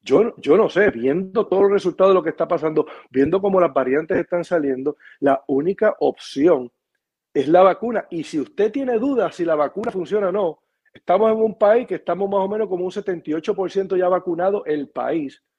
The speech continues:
Y las hospitales ayer, porque no he visto el resultado de hoy, ayer habían cuarenta y tres hospitalizaciones nada más. Con todos estos casos saliendo, ¿qué te quiere decir? Oh, sí, nos estamos contagiando,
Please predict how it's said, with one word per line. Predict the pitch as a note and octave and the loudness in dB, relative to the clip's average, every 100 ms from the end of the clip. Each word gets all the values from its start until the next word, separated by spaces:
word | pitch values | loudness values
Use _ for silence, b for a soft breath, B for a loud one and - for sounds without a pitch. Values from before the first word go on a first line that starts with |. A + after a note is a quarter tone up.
| _ _ _ _ | _ _ _ _
Y | C3 | 0
las | C#3+ C#3 | 0 0
hospitales | C#3 C#3+ D3 C#3+ D3 F3 - | -2 -2 0 0 -2 -6 -2
ayer, | D#3 C#3+ C3+ E3+ C3 | 2 2 2 0 0
porque | - C3 | -6 -6
no | C3 | -2
he | |
visto | D3 D3 | -2 -2
el | D#3+ | -4
resultado | C#3+ C#3+ C3+ D3 | -4 -4 0 2
de | C#3+ | 4
hoy, | C#3+ C3+ | 2 0
ayer | - C3+ C#3 E3+ F#3+ | 0 0 2 2 2
habían | F3+ G3+ | 2 0
cuarenta | - F3 D#3 D3 C#3 C#3+ | 0 0 2 0 -6 -8
y | |
tres | C3+ F3 | -4 -4
hospitalizaciones | F3 E3+ D#3+ C#3+ C3 C#3 | -4 -6 -6 -8 -10 -6
nada | C#3+ C3+ | -2 -2
más. | A#2 - _ _ _ _ _ _ _ _ _ _ | -2 -10 _ _ _ _ _ _ _ _ _ _
Con | E3+ D3+ | 4 6
todos | F#3+ G3+ G#3+ | 6 6 6
estos | G#3 | 2
casos | G3 F3 | -4 -4
saliendo, | F3 D#3+ D3+ C#3+ | -2 -2 -2 -4
¿qué | E3 | -4
te | F#3 | -2
quiere | F#3 F#3 | 0 0
decir? | D#3 E3 | -2 -4
Oh, | B2+ | -6
sí, | B2+ D#3+ b b - | -4 -6 b b -14
nos | A#2+ A2+ | -12 -12
estamos | - D3 F3 G3 | -4 0 0 0
contagiando, | A3+ A3 G#3+ F3+ E3 D#3+ D#3 | 0 2 0 0 -2 -2 -4